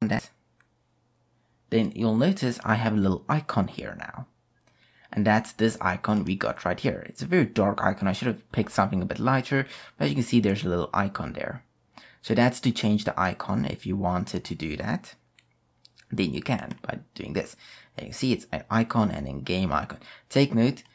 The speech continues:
this path is kind of relative at the moment,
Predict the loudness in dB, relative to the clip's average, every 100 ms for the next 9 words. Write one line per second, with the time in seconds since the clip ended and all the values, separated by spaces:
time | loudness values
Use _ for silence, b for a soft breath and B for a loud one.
0 | B B 0 2 2 2 2 2 -2 -14
1 | -2 2 4 2 -4 -6 -2 0 0 0
2 | 2 0 0 -2 0 -2 0 2 2 0
3 | -2